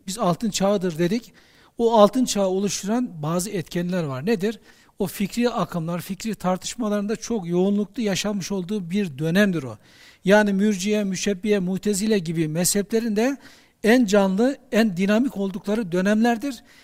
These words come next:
Ve bu tartışmalar, bu mezhepler arası tartışmaların yaşandığı yerlerden bir tanesi de Nişapur yani Neysabur'dur. Şimdi İmam Buhari bu şehre gelince, tabi İmam Buhari'nin bir yaklaşımı var.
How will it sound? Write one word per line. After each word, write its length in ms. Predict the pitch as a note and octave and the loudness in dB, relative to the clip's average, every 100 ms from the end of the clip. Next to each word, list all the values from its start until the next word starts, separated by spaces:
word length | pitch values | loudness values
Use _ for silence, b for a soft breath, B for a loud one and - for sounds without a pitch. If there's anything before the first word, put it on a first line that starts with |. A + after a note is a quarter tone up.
| b b | b b
Ve 160 | A3 C4 | 4 4
bu 80 | C4 | 2
tartışmalar, 720 | A3 A3+ - - A3+ G#3 E3+ | 2 2 0 0 2 2 2
bu 100 | F#3+ | 0
mezhepler 500 | G3 F3+ A#3+ - C4 | 0 2 0 -2 -2
arası 260 | A3 F3+ | -2 -4
tartışmaların 680 | F3 G3+ A3+ - - G#3 G3 | -4 -4 -4 -6 -4 -2 0
yaşandığı 520 | F3 A3+ - G3+ F3+ | 0 0 2 0 -2
yerlerden 580 | F3 F#3+ A3+ G#3+ F3+ F3 | 0 2 4 2 0 -2
bir 120 | A3 | -2
tanesi 460 | C4 A3+ G3+ E3+ F#3 | 2 4 4 2 0
de 240 | A#3 C#4 - b b b b | -2 -2 -6 b b b b
Nişapur 580 | G3+ G3 A#3+ A3+ A3+ B3+ | 0 4 6 6 6 0
yani 380 | G#3+ G3+ G#3+ A3+ | 2 2 2 0
Neysabur'dur. 840 | G3+ F#3+ G3 D#3+ B2+ - - - _ _ _ _ _ _ _ b b b b | 0 2 2 0 -4 -12 -20 -20 _ _ _ _ _ _ _ b b b b
Şimdi 260 | - C#4+ A#3+ | -4 0 2
İmam 440 | B3 C4+ B3+ - - | 4 4 4 0 -6
Buhari 460 | F#3 A#3 C4 A3+ G3+ | 2 6 6 6 4
bu 80 | A3+ | 2
şehre 400 | A#3 A3+ G#3+ D#3+ | 6 6 6 2
gelince, 640 | D3+ G3 C4 G#3+ D3 D#3 F#3+ - - _ _ _ _ _ _ _ b b b b | 4 6 6 4 2 -2 -2 -10 -20 _ _ _ _ _ _ _ b b b b
tabi 220 | A#3 B3+ | 4 4
İmam 320 | B3 C4 C4 | 4 4 6
Buhari'nin 380 | A#3+ A3+ G#3+ B3+ | 6 6 6 4
bir 100 | A#3+ | 4
yaklaşımı 640 | G#3 G#3+ - G#3 A#3+ A3+ D#3+ | 6 6 6 2 2 2 2
var. 240 | E3+ - | -2 -6